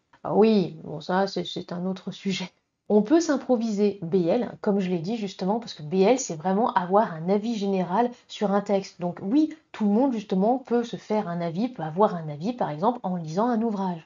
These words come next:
Mais on ne peut pas s'improviser B L pro. Pourquoi ? J'en ai déjà parlé un petit peu précédemment, et aussi parce que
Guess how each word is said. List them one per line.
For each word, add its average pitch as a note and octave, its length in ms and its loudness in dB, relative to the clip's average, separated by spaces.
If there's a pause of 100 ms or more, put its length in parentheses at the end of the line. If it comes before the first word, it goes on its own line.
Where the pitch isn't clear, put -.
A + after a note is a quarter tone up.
Mais G3 140 8
on G#3 100 8
ne G3+ 80 6
peut G3 160 0
pas C4+ 200 0
s'improviser A3+ 600 -4
B A#3 140 0
L A3 160 2
pro. D#3 260 -10 (300)
Pourquoi ? A#3+ 1120 4 (340)
J'en G3+ 140 8
ai A#3 100 8
déjà G#3+ 200 4
parlé G3+ 200 4
un F#3+ 80 2
petit F#3+ 120 -6
peu F#3+ 100 -2
précédemment, G#3 720 2
et C4+ 160 4
aussi A#3 640 0 (400)
parce - 280 -4
que A#3 360 2